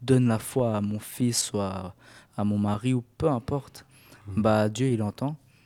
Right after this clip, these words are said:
Speaker 1: il entend. Ah, waouh, tu as du succès, mon enfant, autant pour toi. Bon, d'accord. Bah voilà, parce que, oh voilà, le verset magnifique que, qui dit, « Celui qui demande, non, celui qui,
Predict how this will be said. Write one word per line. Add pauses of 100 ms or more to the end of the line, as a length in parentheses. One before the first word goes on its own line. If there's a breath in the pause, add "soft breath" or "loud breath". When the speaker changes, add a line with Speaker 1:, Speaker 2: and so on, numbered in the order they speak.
(480 soft breath)
Speaker 1:
il
entend. (260)
Ah,
waouh, (440)
tu
as
du
succès,
mon
enfant, (480)
autant
pour
toi. (880 soft breath)
Bon,
d'accord. (760)
Bah
voilà,
parce
que, (760 loud breath)
oh
voilà, (100)
le
verset
magnifique (600 loud breath)
que,
qui
dit, «
Celui
qui
demande,
non,
celui
qui,